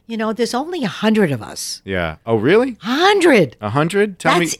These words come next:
Speaker 1: it.
Speaker 2: a hundred of who?
Speaker 1: People that distribute, manufacture tea.
Speaker 2: In America?
Speaker 1: Go to supermarkets. You don't see a hundred s-,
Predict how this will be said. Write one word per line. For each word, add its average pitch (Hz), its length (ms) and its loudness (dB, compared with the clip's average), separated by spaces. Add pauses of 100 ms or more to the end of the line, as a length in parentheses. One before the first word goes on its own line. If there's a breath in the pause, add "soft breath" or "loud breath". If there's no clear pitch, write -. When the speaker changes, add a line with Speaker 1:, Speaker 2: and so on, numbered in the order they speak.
(100)
Speaker 1:
it. 427 240 6
Speaker 2:
a - 20 -2
hundred 139 320 2
of 120 120 2
who? 110 280 2 (120)
Speaker 1:
People - 380 4
that 302 200 2
distribute, 277 520 -2
manufacture 262 800 0
tea. 320 640 2
Speaker 2:
In 120 180 0
America? 143 340 4
Speaker 1:
Go 269 120 6
to 403 100 4
supermarkets. 247 1000 0
You 233 100 2
don't 392 220 4
see 214 180 0
a 180 80 4
hundred 170 360 -2
s-, - 260 -12